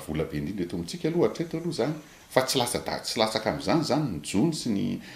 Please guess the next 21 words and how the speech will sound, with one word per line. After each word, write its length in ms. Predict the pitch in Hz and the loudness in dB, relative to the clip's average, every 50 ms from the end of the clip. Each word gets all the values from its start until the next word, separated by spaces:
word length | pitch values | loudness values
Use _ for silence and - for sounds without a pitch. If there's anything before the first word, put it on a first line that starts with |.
| - - - | -18 -8 -2
eh, 140 | - - - - | 0 0 2 0
tontolo 320 | - 92 - - 95 92 | -2 -4 -4 0 2 4
iainana 320 | 101 117 117 104 98 95 | 4 4 4 4 2 2
sy 220 | 90 - - - 92 | 0 0 -2 -2 0
ny 260 | 90 90 87 87 85 | 0 2 2 2 2
ala 240 | 82 101 135 143 123 | 2 2 2 0 0
amin'ny 220 | 98 92 87 85 | 0 0 -2 -2
ankapobeny. 560 | 85 - 82 76 - - - 98 120 139 120 - - - - - - - - - - - - | 0 0 -2 -2 -2 -2 -2 0 2 2 0 -2 -8 -14 -20 -20 -20 -20 -20 -20 -8 -2 -2
Ohatran'ny 340 | 90 95 - 123 104 101 101 101 | 0 4 6 6 6 8 6 4
natao 200 | 101 - 110 107 - | 4 4 4 4 4
fanahiniana 480 | 113 110 101 101 104 131 151 147 117 | 4 4 4 6 6 6 6 6 4
ve 160 | - 90 120 151 139 | 4 2 2 2 2
hanaovana 340 | 120 107 - 85 78 69 - | 2 2 0 0 -2 -4 -4
vary 320 | - 73 76 78 76 - - - | -6 -6 -4 -4 -6 -6 -8 -6
boba 300 | - 85 - - 71 69 | -4 -4 -2 -2 -2 -2
mihitsy 300 | 71 90 139 170 - 185 | 0 0 0 0 0 -2
a, 60 | 185 180 | -2 0
ny 100 | 143 113 | 0 0
harena 240 | 101 92 85 80 | 0 0 0 -2
voajanahary 640 | 76 151 - - 73 69 69 71 78 101 135 135 - | -2 -4 -6 -4 -4 -4 -4 -2 -2 -2 -2 -2 -2
zany. 180 | 85 104 151 | -2 -2 -2